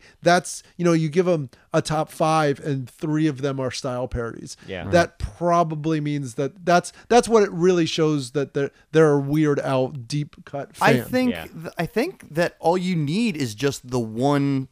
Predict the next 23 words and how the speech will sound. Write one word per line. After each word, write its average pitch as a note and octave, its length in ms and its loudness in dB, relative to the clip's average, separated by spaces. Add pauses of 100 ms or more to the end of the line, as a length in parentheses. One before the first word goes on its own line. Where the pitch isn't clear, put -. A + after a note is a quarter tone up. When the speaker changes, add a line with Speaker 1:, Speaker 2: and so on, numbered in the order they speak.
Speaker 3:
song. G#2 500 -4
So, D3+ 160 -4
for D#3 180 -2
example, C3 400 -2
Speaker 2:
Mm-hmm. A#2+ 80 -2
Speaker 3:
Once B2+ 180 -2
in C3 80 -6
a A2+ 80 -4
Lifetime. A2 680 -6
Speaker 1:
Yeah, F#3 120 6
Speaker 2:
Yeah. C#3+ 160 2
Speaker 1:
okay. C#3 220 -2
Speaker 3:
Because D#3 440 0
I E3+ 80 2
knew E3+ 160 4
it D3+ 60 4
was C3 120 0
Once C#3 220 -2
in C#3 80 -6
a B2 80 -4
Lifetime, B2 680 -4
it's G#2+ 140 -16
like, A2 200 -8